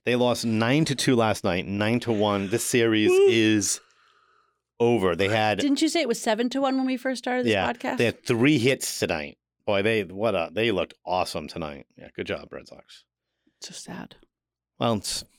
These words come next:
Speaker 1: one less thing to have to watch.
Speaker 2: Hmm, that's perfect 'cause I've been really bored with baseball.
Speaker 1: Yes. We, we know.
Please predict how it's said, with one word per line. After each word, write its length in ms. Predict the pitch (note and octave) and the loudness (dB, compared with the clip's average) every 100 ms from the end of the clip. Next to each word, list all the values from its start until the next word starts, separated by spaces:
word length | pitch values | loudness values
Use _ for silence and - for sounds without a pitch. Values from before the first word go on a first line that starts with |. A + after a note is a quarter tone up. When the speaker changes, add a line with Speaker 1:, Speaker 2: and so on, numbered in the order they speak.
| _ _ | _ _
Speaker 1:
one 180 | F2+ E2 | -10 -8
less 160 | D#2 | -8
thing 160 | - - | -8 -8
to 40 | E2+ | -8
have 120 | - | -8
to 80 | - | -6
watch. 360 | - - - - _ _ - | -6 -6 -10 -16 _ _ -8
Speaker 2:
Hmm, 120 | E4 E4 _ | -6 -6 _
that's 160 | A3 - | -14 -10
perfect 400 | - F#3+ F3+ - | -6 -4 -6 -10
'cause 120 | F#3 | -8
I've 140 | F3 | -6
been 280 | F3 F3+ F#3 | -6 -6 -6
really 340 | F#3+ G#3 F#3+ D#3+ | -4 0 0 -2
bored 260 | F3 E3 | -4 -6
with 160 | D#3+ - | -8 -10
baseball. 460 | - - - - - | -14 -14 -14 -14 -10
Speaker 1:
Yes. 460 | - - - - - - _ _ - - _ _ _ C#4+ - | -12 -12 -12 -14 -16 -20 _ _ -20 -20 _ _ _ -12 -6
We, 260 | G2 E2 - _ | -4 -4 -8 _
we 100 | F2 | -16
know. 140 | D#2+ | -14